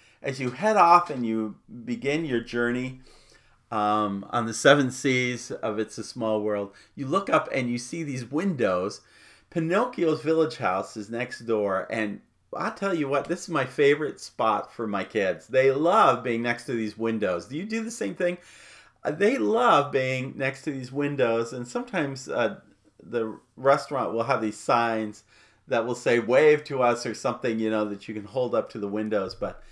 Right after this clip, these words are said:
just looking on to this whole thing from It's a, It's a, uh, from the Pinocchio's village house is kind of a unique feature of this attraction.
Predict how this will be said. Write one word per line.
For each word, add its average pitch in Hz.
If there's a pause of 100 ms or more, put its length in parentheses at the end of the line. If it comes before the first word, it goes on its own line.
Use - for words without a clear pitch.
(220)
just -
looking 160
on 107
to 117
this 98
whole 95 (320)
thing 113
from 92
It's -
a, 90 (800)
It's 110
a, 90 (240)
uh, -
from 98
the 85
Pinocchio's 107
village 98
house 87
is 98
kind 123
of 110
a 104
unique 101
feature 98 (560)
of 92
this 92
attraction. 90